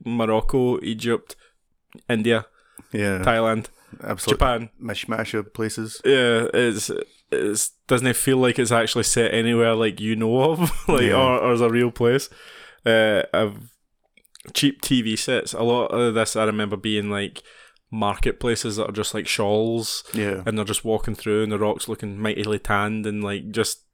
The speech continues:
Speaker 1: like,
Speaker 2: But still,
Speaker 1: shiny.
Speaker 2: still perfect teeth, you know, like,
Speaker 1: Oh.
Speaker 2: tan-, tanned and dirty, but still everyone's got absolutely perfect teeth in it.
Speaker 1: Big, bigger than everyone.
Speaker 2: Yeah.
Speaker 1: Like, like, just a strange, strange kinda looking place.
Speaker 2: Yeah. Um, I remember, so the,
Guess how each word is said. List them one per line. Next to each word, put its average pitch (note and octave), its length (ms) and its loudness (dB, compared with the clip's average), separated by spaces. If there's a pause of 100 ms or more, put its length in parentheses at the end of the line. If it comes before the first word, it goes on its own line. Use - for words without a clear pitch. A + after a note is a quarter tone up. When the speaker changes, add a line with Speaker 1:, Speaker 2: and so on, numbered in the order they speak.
(280)
Speaker 1:
like, G2+ 200 -2 (180)
Speaker 2:
But B2 100 -2
still, C3 240 4
Speaker 1:
shiny. C3 140 0
Speaker 2:
still C3+ 200 0
perfect A#2+ 400 0
teeth, A2+ 280 -6
you A#2+ 60 0
know, A2 160 -2
like, G#2 160 -4
Speaker 1:
Oh. A2 40 4
Speaker 2:
tan-, A2+ 300 2
tanned C3+ 320 2
and G#2 160 0
dirty, A2 340 2
but G#2 220 -2
still G2 420 -6 (280)
everyone's G2+ 320 0
got G2+ 120 -2
absolutely F#2+ 320 -2
perfect - 340 -4
teeth - 260 -14 (140)
in G2+ 100 -8
it. G#2+ 40 -4
Speaker 1:
Big, C3 200 0
bigger B2 180 0
than A#2 140 0
everyone. A2 580 -2 (100)
Speaker 2:
Yeah. A2 160 2
Speaker 1:
Like, A2+ 440 2 (180)
like, G#2 280 -6
just - 180 -6
a A2 40 -4
strange, A2 760 -2
strange A#2 340 -2
kinda A2+ 180 0
looking G#2+ 280 -4
place. A2 340 -2 (600)
Speaker 2:
Yeah. G2+ 320 -4 (200)
Um, G#2 560 0 (180)
I A#2 80 0
remember, A2+ 420 4 (120)
so G#2+ 220 0
the, G2+ 340 2